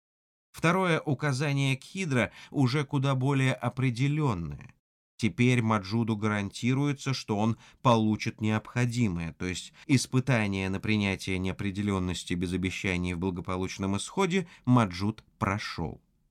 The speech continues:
Теперь Господу не нужно смятение Маджуда, и наградой за его доверие становится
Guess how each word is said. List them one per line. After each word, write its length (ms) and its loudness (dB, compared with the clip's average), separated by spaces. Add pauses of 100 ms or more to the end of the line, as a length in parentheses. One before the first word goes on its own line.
(440)
Теперь 500 0 (220)
Господу 600 2
не 180 2
нужно 520 0
смятение 680 -2
Маджуда, 680 -2 (240)
и 180 6
наградой 720 0
за 140 -6
его 240 -2
доверие 580 0
становится 840 -2